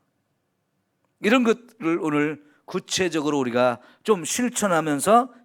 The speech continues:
체험하면서 살아갈 수 있는 귀한 시간이 되었으면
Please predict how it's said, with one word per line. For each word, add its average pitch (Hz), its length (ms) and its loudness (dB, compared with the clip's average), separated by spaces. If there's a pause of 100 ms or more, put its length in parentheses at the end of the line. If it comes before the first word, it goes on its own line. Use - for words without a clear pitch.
(120)
체험하면서 202 1080 2 (260)
살아갈 123 500 -4
수 - 160 -10
있는 120 380 -2 (340)
귀한 139 340 0
시간이 117 460 -6
되었으면 110 640 -8